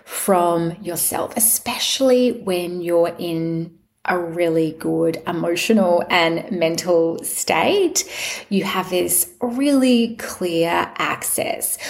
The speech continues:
or at least you have it some or most of the time. And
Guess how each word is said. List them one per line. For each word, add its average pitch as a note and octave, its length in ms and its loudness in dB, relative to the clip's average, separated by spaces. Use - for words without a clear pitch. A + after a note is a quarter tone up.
or G3 80 4
at - 100 0
least F#3 320 -2
you F#3+ 80 -8
have - 240 -6
it - 400 -4
some A#3+ 460 4
or G3 520 2
most F#3+ 800 2
of F#3+ 180 -10
the E3 100 -6
time. G3 960 -6
And B3 560 4